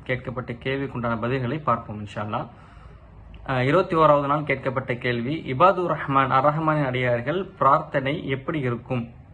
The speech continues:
அதனுடைய பதில், அஹ், ரப்பனா ஹப்லனா மின் அஸ்வாஜினா வ துர்ரியாத்தினா அப்படின்னு வரக்கூடிய அந்த துவா, அஹ், சூரத்துல் ஃபுர்கான்ல இருபத்தஞ்சாவது அத்தியாயத்தினுடைய எழுபத்தி நான்காவது வசனம். இருபத்தி ரெண்டாவது நாள் கேட்கப்பட்ட கேள்வி,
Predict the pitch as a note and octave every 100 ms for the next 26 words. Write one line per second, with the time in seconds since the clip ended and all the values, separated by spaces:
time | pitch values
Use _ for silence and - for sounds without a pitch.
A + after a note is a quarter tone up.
0 | - - - - - B2+ B2+ A#2+ A2+ A#2
1 | D#3 A#3+ - - C3 A#2+ A#2 B2 B2 B2+
2 | B2 A#2 B2+ B2+ B2+ A#2+ A#2 A#2 B2 A#2+
3 | A#2+ A#2+ A2+ A#2+ A2+ A#2+ A2+ A#2+ A#2 A#2
4 | A#2 A2+ A2+ A#2 A#2+ A2+ G#2+ - G#2+ D#3+
5 | A#3 - - - - A#2 A#2 B2+ C#3 B2+
6 | A#2+ C3+ B2+ D#3+ C#3+ E3+ D3 D3 C3+ B2+
7 | B2+ B2+ A#2+ A#2+ A#2+ A2+ B2 A#2+ A#2 A2+
8 | D3 A3 C3+ C#3 C#3 E3+ C3 B2 B2 A2+
9 | A#2+ C#3+ - G2+ - - - - B3+ B3+
10 | B3+ B3+ B3+ - - - - - - -
11 | - C3 F3+ F3+ D#3+ D3 D#3 D3+ C3+ C#3+
12 | C#3+ C#3+ B2+ C3 B2+ B2 A#2+ A#2 A2 B2+
13 | F#3